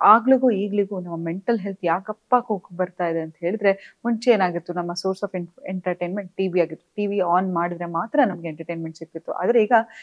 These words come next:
ಸದಾ ನಮ್ಗೆ ಈ ಎಂಟರ್ಟೈನ್ಮೆಂಟ್ ಒಳ್ಳೇದಲ್ಲ, ಕಾನ್ಸ್ಟೆಂಟ್ ಡೋಪಾಮೈನ್ ರಶ್ ನಮಿಗ್ ಒಳ್ಳೇದಲ್ಲ.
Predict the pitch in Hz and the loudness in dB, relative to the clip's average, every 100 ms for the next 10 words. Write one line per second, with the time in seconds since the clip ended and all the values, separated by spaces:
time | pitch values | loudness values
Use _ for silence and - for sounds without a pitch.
0 | - - 208 190 226 285 311 269 214 190 | -18 -2 2 4 4 6 6 6 4 2
1 | 170 165 180 190 175 160 156 156 156 156 | 0 -4 -6 -4 -4 -4 -6 -8 -6 -8
2 | 160 - 190 185 190 - 220 175 175 180 | -10 -6 0 0 0 -4 -4 -4 -6 -6
3 | 170 160 180 - 247 196 - _ 175 170 | -6 -6 -8 2 4 2 -2 _ -6 -4
4 | 160 156 156 151 151 | -4 -4 -6 -8 -14